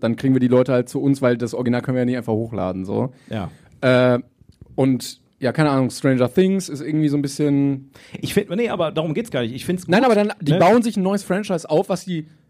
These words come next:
Speaker 1: jetzt über <laughs> zwanzig Jahre ausspielen können.
Speaker 2: Aber in der Anime sind die alle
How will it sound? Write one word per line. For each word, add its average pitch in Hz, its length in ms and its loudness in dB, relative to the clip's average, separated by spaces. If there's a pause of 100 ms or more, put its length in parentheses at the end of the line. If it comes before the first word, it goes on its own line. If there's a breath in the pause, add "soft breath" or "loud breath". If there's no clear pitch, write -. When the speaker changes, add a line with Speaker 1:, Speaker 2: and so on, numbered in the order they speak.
(340)
Speaker 1:
jetzt 131 220 -4
über 156 460 2
<laughs> - 40 -20
zwanzig - 640 0
Jahre 160 340 0
ausspielen 139 480 -6
können. 180 140 2
Speaker 2:
Aber 175 520 4 (360)
in 139 140 0
der 127 280 2 (120)
Anime 185 680 2 (280)
sind 165 340 2
die 180 180 0
alle 180 440 2